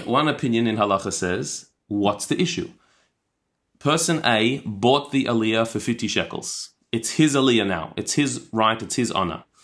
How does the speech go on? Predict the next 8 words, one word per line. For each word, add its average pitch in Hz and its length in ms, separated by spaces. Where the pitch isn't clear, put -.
Person 147 380
B 131 460
wants 147 400
that 127 220
honor 107 420
very, 107 260
very 110 300
much, 107 460